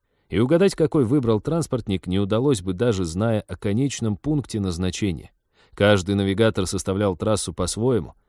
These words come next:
Кто-то осторожничал, кому-то нравилось искушать судьбу, а может, капитан приказал поторопиться или, напротив, провести корабль окраинами. Кто-то просто не получил последнюю сводку.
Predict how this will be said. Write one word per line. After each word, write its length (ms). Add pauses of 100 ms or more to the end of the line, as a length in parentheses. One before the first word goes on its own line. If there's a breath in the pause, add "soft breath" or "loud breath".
Кто-то 280
осторожничал, 840
кому-то 340
нравилось 420
искушать 440
судьбу, 440 (280 soft breath)
а 120
может, 260
капитан 420
приказал 480
поторопиться 640
или, 260
напротив, 580 (240)
провести 440
корабль 460
окраинами. 680 (400)
Кто-то 340
просто 360
не 120
получил 480
последнюю 640
сводку. 520